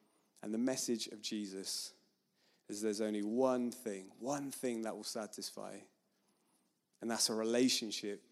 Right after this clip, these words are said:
with God. The Bible calls it walking with God, knowing God's love, knowing his love for you, and then returning love back to him.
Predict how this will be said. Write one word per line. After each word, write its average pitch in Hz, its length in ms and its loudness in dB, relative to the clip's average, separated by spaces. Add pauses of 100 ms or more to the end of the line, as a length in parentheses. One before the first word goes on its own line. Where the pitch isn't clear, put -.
(420)
with 104 200 -4
God. 95 280 0 (1400)
The 101 60 -6
Bible 127 360 4
calls 110 320 -2
it 107 180 0 (320)
walking 110 540 0
with 95 220 -10
God, 90 180 -8
knowing 131 640 -2 (100)
God's 117 480 -2 (280)
love, 101 460 -4 (880)
knowing 135 360 4
his 117 200 2
love 127 280 6
for - 160 -6
you, 101 380 -4 (420)
and 107 100 -6
then 104 120 -4
returning 104 640 -2 (540)
love 101 200 -8
back - 240 -4
to 113 100 -4
him. 95 260 -4